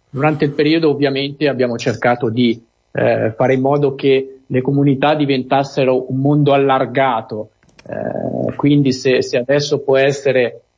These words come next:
eh, ecco, mi, mi, mi viene l'immagine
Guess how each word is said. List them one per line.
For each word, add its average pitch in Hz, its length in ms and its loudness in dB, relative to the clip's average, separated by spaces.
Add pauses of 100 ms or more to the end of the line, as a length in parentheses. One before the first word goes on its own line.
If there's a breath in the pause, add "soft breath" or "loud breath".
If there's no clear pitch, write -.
(180)
eh, 127 340 0 (560)
ecco, 139 200 0
mi, 139 120 -2
mi, 156 320 2
mi 190 100 2
viene 196 180 2
l'immagine 196 800 0